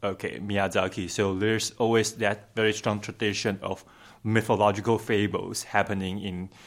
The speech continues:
uh, those films. But I think, uh, Japanese animation has a, a very interesting genre that, uh, touches upon, uh,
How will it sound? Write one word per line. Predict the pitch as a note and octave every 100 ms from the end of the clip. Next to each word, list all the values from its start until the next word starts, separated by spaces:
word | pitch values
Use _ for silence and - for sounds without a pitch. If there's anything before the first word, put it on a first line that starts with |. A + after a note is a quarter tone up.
| - - -
uh, | F#2
those | F#2 F#2+ G2+
films. | - G2+ G2 G#2 G#2 - - - -
But | D#3 - -
I | E3+
think, | E3 B3 A3+ - - -
uh, | C#3+ B2+ A#2 A2 A2 A2 A2 -
Japanese | - C#3+ C3+ A#2+ - B2+
animation | A2+ A2+ A2+ G#2 G2
has | G2 A#2 A2 G#2+
a, | A#2+ G2+ F#2+ F#2 F#2+ - - - - - - - - -
a | B2+ A#2+ A#2 A2+ -
very | C#3+ G3 G3+ G3+ G3 F#3+ F#3+ F3+ - - _ _
interesting | F3 F3 F3 E3 D3+ - D3 C#3 C3+ C3+ C#3 - C3+
genre | C#3 C3+ D3 B2+ A2
that, | B2 B2+ B2+ - -
uh, | A#2 G#2+
touches | - C#3 C3+ B2
upon, | A2 - A2+ G#2+ G#2 G#2+
uh, | B2